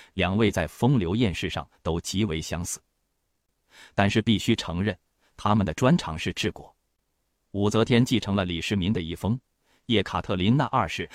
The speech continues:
发展了彼得大帝的事业。经过数次土耳其战争，沙俄不仅霸占了土耳其的大片领土，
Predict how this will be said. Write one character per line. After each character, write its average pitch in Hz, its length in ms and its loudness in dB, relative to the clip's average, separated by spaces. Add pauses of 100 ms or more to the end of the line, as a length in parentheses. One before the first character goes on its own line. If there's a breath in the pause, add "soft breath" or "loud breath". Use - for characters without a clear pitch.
发 92 220 0
展 90 120 -4
了 87 80 -2
彼 85 160 -6
得 85 140 -6
大 101 200 -4
帝 113 120 -4
的 76 100 -6
事 78 180 -8
业。 80 140 -14 (320)
经 123 200 4
过 110 160 4
数 127 240 2
次 101 160 -2
土 - 140 -8
耳 95 120 0
其 - 160 -4
战 87 220 -2
争， 104 180 0 (340 soft breath)
沙 123 260 0
俄 110 180 2
不 135 160 2
仅 87 220 -2
霸 104 180 0
占 95 160 -2
了 82 80 -4
土 - 160 -8
耳 87 120 -2
其 - 180 -6
的 92 100 -2
大 113 240 -2
片 95 200 -4
领 95 160 0
土， - 200 -10